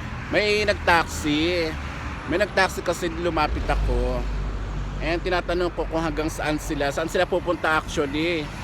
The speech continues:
Eh, sabi nila, Rashidia lang sila. Eh, malapit lang ang Rashidia, nandiyan lang. Sa unahan lang yung Rashidia. Nagtaxi na nga lang din sila kasi wala pang bus na dumadaan. So,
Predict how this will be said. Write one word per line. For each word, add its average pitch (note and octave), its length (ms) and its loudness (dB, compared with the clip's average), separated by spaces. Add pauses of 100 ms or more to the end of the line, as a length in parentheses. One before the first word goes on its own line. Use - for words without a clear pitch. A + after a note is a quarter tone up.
(340)
Eh, D#3 80 0
sabi F3 320 2
nila, F3+ 240 2
Rashidia C#3+ 480 0
lang C#3 160 -2
sila. F3 320 2
Eh, D#3 160 2
malapit F#3 400 2
lang F#3+ 160 0
ang E3+ 80 -2 (240)
Rashidia, D#3+ 480 0
nandiyan D3 400 2
lang. C3+ 320 2
Sa D3+ 160 -4
unahan D3+ 400 0
lang D3 160 0
yung D3 80 0
Rashidia. C3 720 -2 (1700)
Nagtaxi F#3 400 0
na F3 160 0
nga E3+ 80 0
lang E3+ 160 0
din D#3+ 80 -2
sila D#3+ 240 -2
kasi B2 480 -2 (1900)
wala F3+ 240 2
pang F#3+ 240 0
bus F3+ 160 4
na F#3 80 0
dumadaan. D#3 800 2
So, E3+ 240 2